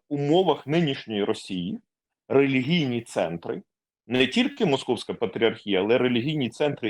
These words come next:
інших, о, об'єднань і, е, ісламських, і протестантських, е, е, буддийських, е, е, вони, е, інтегровані тісно в російську державну машину.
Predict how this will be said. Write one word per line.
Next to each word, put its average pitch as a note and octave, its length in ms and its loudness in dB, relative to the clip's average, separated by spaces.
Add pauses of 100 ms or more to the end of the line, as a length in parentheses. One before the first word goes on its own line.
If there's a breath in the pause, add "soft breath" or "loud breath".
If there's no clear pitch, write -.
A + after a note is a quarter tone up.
інших, G3 460 -2 (360)
о, A2+ 140 6
об'єднань A#2 800 -2
і, A#2 400 0 (360)
е, F#2+ 320 4
ісламських, B2+ 1000 0 (120)
і G#2+ 580 0
протестантських, A#2 1200 -2 (460 soft breath)
е, F#2+ 100 2
е, G2+ 440 2
буддийських, C3 1120 -4
е, A2 80 0 (720)
е, G2 260 0 (500)
вони, C3+ 500 0 (1500)
е, A2 500 2 (300 soft breath)
інтегровані D3 1000 2
тісно D3 720 -2
в C3 120 -4
російську D3+ 540 -2
державну A#2+ 480 2
машину. C3+ 420 -6